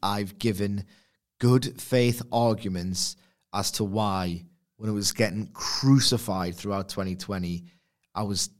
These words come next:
trying to tell people in good faith, "Look, I'm not getting paid by Tony Khan." <laughs>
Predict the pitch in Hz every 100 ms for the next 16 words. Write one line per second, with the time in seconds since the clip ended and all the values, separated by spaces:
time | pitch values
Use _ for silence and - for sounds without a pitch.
0 | _ - - 120 120 120 87 120 120 113
1 | - 101 90 - 101 101 104 92 - 98
2 | 92 90 - _ _ - 85 85 _ -
3 | 95 98 - 82 101 113 - 117 107 110
4 | - 92 92 87 87 87 85 82 _ 76
5 | 76 - _ - 190 - 180 - -